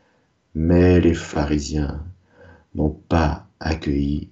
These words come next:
Jean le Baptiste comme un prophète. Alors, ils ont désobéi. Ils se sont rebellés contre la volonté de Dieu. Ah oui, c'est sérieux un prophète. Ah oui, tellement sérieux qu'ils se font massacrer, si vous voulez.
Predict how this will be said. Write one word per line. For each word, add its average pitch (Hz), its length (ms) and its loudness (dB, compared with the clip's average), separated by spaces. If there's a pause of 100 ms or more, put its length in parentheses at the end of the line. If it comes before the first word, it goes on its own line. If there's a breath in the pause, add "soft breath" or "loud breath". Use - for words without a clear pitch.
(100)
Jean 76 640 -2
le 76 100 -4
Baptiste 78 540 -2
comme 76 160 -2
un 82 100 2
prophète. - 960 -2 (320)
Alors, 78 560 2 (1040 loud breath)
ils 78 280 2
ont 76 100 2
désobéi. 92 1300 0 (1500)
Ils 76 100 -4
se - 140 -10
sont 76 200 -4
rebellés 76 680 0
contre - 340 -8
la 69 120 -2
volonté 69 420 -4
de 71 100 -2
Dieu. - 360 -6 (460)
Ah 101 180 0
oui, 208 180 6
c'est 76 160 2
sérieux 180 360 4
un 170 60 4
prophète. 147 640 2 (240)
Ah - 120 -2
oui, - 240 2
tellement 104 260 -2
sérieux 120 340 4
qu'ils 104 160 -8
se - 100 -8
font 127 160 -4
massacrer, 165 500 2
si 156 160 -2
vous 101 80 2
voulez. 104 340 2